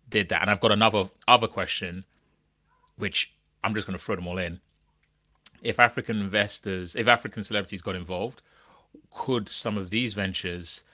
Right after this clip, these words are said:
do the thing that I really want ventures to do and we really want ventures to do in Mustard? Could some of them leave the continent, right? And, and, and, and look at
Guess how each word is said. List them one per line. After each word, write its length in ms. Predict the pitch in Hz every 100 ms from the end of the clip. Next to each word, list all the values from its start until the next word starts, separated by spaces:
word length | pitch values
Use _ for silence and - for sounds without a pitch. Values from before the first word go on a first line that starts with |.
| _ _ -
do 140 | 107
the 80 | 95
thing 240 | - 101
that 100 | 95
I 100 | 101
really 200 | 113 104
want 160 | 92 92
ventures 320 | 87 82 87
to 80 | -
do 140 | 90
and 100 | 90
we 120 | 95 113
really 200 | 98 87
want 120 | 95
ventures 220 | 92 -
to 60 | 92
do 100 | 90
in 60 |
Mustard? 460 | 92 113 - 87 92 _ - _
Could 200 | - 120
some 160 | - 110
of 60 | 101
them 120 | 92
leave 180 | 92 -
the 60 |
continent, 420 | - 113 - - _ _ _
right? 400 | - 90 90 92 -
And, 280 | 95 92 90
and, 200 | 87 90
and, 180 | 87 90
and 160 | 87 95
look 220 | 95
at 80 | -